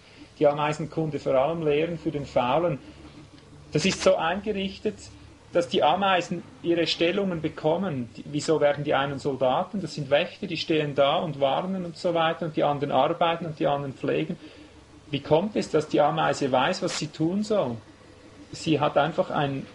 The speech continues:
Empfinden für diesen Geruch, der ausgeht. Die schmecken das in der Luft,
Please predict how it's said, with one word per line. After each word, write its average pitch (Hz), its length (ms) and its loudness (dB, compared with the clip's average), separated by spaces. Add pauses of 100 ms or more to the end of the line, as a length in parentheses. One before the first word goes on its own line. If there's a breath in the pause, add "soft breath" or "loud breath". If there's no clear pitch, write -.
(280)
Empfinden 156 600 0
für - 140 -4
diesen 143 320 -6
Geruch, 139 360 -2
der 151 300 0
ausgeht. 156 480 -6 (600 loud breath)
Die 156 80 -2
schmecken 190 420 0
das 196 240 2
in 151 100 -2
der 151 100 0
Luft, 175 520 -4